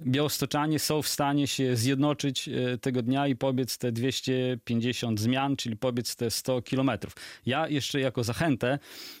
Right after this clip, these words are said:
e, podam to, że to nie jest tylko tak, że ktoś sobie tam, no,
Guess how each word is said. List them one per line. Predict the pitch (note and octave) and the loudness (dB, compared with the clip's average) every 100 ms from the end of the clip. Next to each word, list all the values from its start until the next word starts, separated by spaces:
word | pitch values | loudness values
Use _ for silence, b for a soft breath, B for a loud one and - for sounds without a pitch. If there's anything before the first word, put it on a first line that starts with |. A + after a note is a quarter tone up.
| - | -6
e, | C3 A#2+ B2 B2 A#2+ | -2 0 2 0 0
podam | - C#3 C3+ B2 | 0 0 2 2
to, | B2+ C#3 C#3 | 0 0 2
że | C3 C3 C3 B B B - | 2 2 0 B B B 0
to | |
nie | C#3 A3 | 2 2
jest | - | 2
tylko | E3 C#3 | 0 0
tak, | C#3 C3+ | 0 0
że | A#2+ | -2
ktoś | - C#3 | -2 -2
sobie | - C3 C3 | 0 0 0
tam, | C3 B2+ B2 | 0 0 0
no, | C3+ | 0